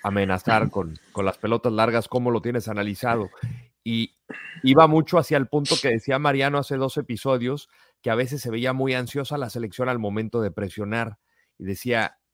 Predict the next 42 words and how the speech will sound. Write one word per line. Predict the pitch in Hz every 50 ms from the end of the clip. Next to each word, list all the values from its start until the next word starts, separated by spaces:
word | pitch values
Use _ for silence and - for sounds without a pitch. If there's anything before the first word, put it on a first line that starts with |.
| - -
"No | 110 113 117 131 139 - -
tenemos | 165 151 151 151 156 156 160 147 - -
que | - 139 127 117 - _ - _ _ _
ir | - 127 120 127 135 139 135 - -
directamente | 117 92 113 107 113 113 117 135 - _ - 160 147 147 156 160 156 165
a | 151
presionar, | - 143 135 - 135 131 131 139
hay | 143 147
que | - 147
escoger | - - 123 110 - 131 143
las | 156 147
batallas | 127 131 - - 135 139 147 143 -
porque | - 135 110 - 117
nos | 107 104 -
pueden | - 120 123 123 123
agarrar | 120 110 104 104 113 120 120
mal | 117 120 117 104
parados | - 113 117 120 120 107 101
en | 104 98
transición". | - 104 104 95 107 101 - 127 131 127 -
Y | - 127 104
con | - - 117 110
la | 110 110 107
velocidad | 110 110 107 107 - - 127 135 156
de | 165
estos | - - - 135
cabrones, | - 123 120 127 147 175 190 214 262 - _ _ - - - _ _ _
o |
sea, | - 117 117 113 113 101 - - - - _ _ -
olvídate, | - 113 120 135 170 202 175 139 - 95 - - -
es | 110 107 -
una, | 135 151 151 151 151 143 131 -
es | - 120 107 -
una | 156 156 147
carrera | - - 120 123 147 147 151
de | 139 120
pies | - - 117 127 156 151 - -
y | 110 104
ahí | 101 117 117
pueden | - - 110 110 110 117 113
salir | - 98 101 101 104
ganando. | 95 110 110 123 131 131 127 110 87 -